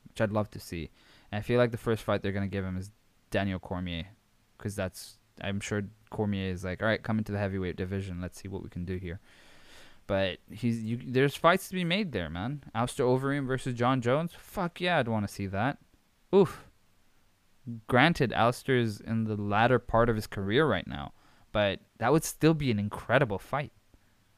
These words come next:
Alexander Volkov. Woo! That'd be fucking great. Derek Lewis, even.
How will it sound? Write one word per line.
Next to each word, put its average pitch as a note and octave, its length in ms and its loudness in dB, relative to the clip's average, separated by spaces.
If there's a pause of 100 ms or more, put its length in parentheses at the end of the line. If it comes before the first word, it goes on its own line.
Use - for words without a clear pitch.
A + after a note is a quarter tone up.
(320)
Alexander B2 500 2
Volkov. A#2+ 760 0 (240)
Woo! F#4 380 8 (920)
That'd F#3 220 8
be D#3 80 0
fucking G#2 400 -4
great. G2+ 300 -4 (360)
Derek C#3+ 280 2
Lewis, D#3 360 2
even. F#2+ 400 -4